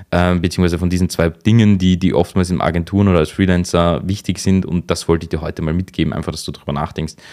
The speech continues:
und dir auch die Überlegung machst, okay, hm, wie könnte ich das für mich machen? Wie könnte ich einen monatlichen Cashflow generieren, so dass das vielleicht auch ein bisschen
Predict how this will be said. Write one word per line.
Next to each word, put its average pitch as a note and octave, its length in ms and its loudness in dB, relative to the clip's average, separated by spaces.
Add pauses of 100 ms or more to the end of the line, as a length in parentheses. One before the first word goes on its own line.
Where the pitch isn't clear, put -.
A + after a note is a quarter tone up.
(200)
und D#2+ 100 -6
dir E2+ 80 2
auch - 60 -12
die - 80 -8
Überlegung D#2 340 -2
machst, D2+ 180 -4
okay, D#2 220 -6 (480)
hm, F2 200 -2 (120)
wie F#2 120 -4
könnte F#2 200 -2
ich F2+ 60 -8
das F2 140 0
für F#2 100 -2
mich F#2 160 0
machen? F#2+ 400 0
Wie E2+ 40 -4
könnte F2 200 -6
ich - 80 -4
einen E2+ 100 0
monatlichen E2+ 320 -2
Cashflow F#2 320 -2
generieren, E2+ 460 0 (260)
so F2 140 -2
dass E2+ 140 -2
das E2+ 120 -8
vielleicht - 320 -6
auch - 160 -6
ein E2 60 -6
bisschen E2+ 240 -4